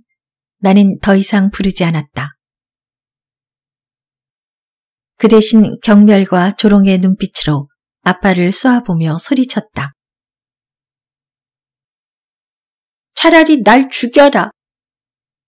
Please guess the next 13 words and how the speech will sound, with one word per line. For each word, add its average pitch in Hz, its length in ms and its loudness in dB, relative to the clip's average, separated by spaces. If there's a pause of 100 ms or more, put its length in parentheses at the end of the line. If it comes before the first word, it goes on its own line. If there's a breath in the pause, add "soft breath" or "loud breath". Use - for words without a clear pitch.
(520)
단번에 320 520 2
죽이란 294 520 2
말이야. 208 360 0 (1400)
감옥이 277 500 0
내 262 200 2
복수를 294 540 2
해주기 302 400 0
위해서 202 360 -2 (280 loud breath)
기다리고 294 560 2
있을 294 360 -2
거야." 196 340 -2 (3500)
아빠의 233 440 0
분노는 214 480 4